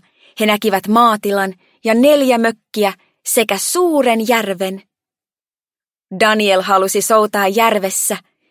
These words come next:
Fifi halusi laitumille, Tammy halusi tutkia mökkejä ja Hello Kitty halusi nähdä eläimiä. Danielin isä naurahti ja sanoi,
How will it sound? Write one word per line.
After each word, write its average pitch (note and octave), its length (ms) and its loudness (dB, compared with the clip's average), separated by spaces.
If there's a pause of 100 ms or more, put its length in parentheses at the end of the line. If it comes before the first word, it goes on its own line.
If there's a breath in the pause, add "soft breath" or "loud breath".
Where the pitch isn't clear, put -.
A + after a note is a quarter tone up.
(200)
Fifi C#4+ 240 0
halusi G#3 400 0
laitumille, G#3+ 760 0 (520)
Tammy A#3+ 260 2
halusi F#3+ 380 -2
tutkia G3 460 -2
mökkejä F#3+ 600 -2 (360)
ja G3+ 140 0 (100)
Hello A#3 360 2
Kitty G#3+ 260 -8 (200)
halusi G3+ 320 0
nähdä F#3+ 300 -2 (120)
eläimiä. G#3 600 0 (1400)
Danielin G#3 520 2
isä A#3 260 -2
naurahti G#3+ 560 0
ja G3 120 2
sanoi, G#3 440 -2